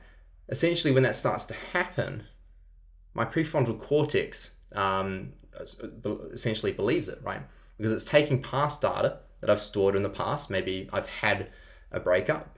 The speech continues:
okay, and it was a bad breakup, um, and it was, um, and it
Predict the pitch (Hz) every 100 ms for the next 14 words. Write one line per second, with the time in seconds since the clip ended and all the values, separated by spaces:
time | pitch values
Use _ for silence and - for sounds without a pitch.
0 | - 95 101 107 98 90 95 92 87 90
1 | 87 92 92 156 - - - - - -
2 | 92 95 92 92 92 90 - - 95 92
3 | 92 - 95 90 95 90 - - - -
4 | - - - 90 90 90 90 104 107